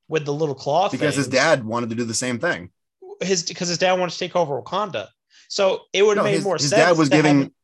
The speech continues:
Speaker 2: his dad was giving weapons to, to Black people. Like, to,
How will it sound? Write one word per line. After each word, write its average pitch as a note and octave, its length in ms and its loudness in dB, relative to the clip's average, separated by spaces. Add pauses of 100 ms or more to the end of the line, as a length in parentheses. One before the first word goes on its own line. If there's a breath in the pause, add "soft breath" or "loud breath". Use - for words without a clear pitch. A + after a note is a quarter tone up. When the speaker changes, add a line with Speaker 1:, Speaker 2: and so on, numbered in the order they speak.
(140)
Speaker 2:
his A#2+ 140 -6
dad C#3 160 2
was D3 120 -2
giving B2+ 280 -2
weapons A#2 540 -4
to, G2+ 440 -4
to G2+ 240 -4
Black G#2+ 320 -4
people. G2 380 -14 (300)
Like, G2 280 -2 (120)
to, F#2+ 340 0